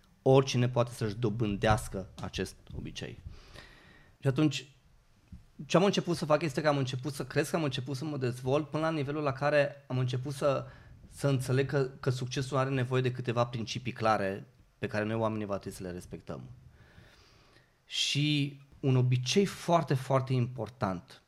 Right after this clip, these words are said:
pe care noi n-am fost, din păcate, învățați să ne-l dezvoltăm, pentru că n-a avut cine să ne învețe asta,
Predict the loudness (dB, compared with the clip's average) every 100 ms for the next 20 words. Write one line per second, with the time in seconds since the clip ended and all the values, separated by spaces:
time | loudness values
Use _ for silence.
0 | _ -20 -20 -20 _ 0 4 6 6 6
1 | 6 4 -2 2 2 2 0 2 0 0
2 | 0 2 2 0 4 4 4 -6 -12 -6
3 | -4 -2 -2 -4 -4 -8 -8 -6 -8 -8
4 | -4 0 0 0 -2 -4 -4 -6 -4 -4
5 | -6 -8 -10 -8 -8 -8